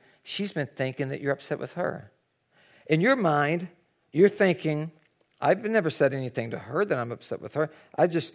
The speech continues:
but you don't talk about it, okay? You didn't talk about it. You never defined what's going on. When they ask you, "Is everything okay?" you say, you deny it, like, "I'm fine."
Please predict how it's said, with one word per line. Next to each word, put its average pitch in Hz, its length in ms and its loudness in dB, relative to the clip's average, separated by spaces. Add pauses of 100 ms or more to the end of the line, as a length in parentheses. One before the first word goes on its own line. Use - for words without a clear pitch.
(120)
but 151 100 -2
you 180 60 -2
don't 208 180 4
talk 214 240 2
about 123 260 0
it, - 120 -14 (1160)
okay? 165 320 0 (420)
You 165 100 -2
didn't 190 160 0
talk 208 140 4
about 139 200 2
it. 101 100 -6 (260)
You 180 180 2
never 214 200 4
defined 180 460 2
what's 180 140 -2
going 170 300 0
on. 202 360 0 (680)
When 170 120 2
they 185 80 10
ask 185 180 8
you, 185 60 2
"Is 165 80 0
everything 175 300 2
okay?" 170 220 4
you 165 140 2
say, - 200 -2
you 160 120 -4
deny 147 380 4
it, 165 160 2
like, 117 220 -2
"I'm 160 120 -2
fine." 127 400 -4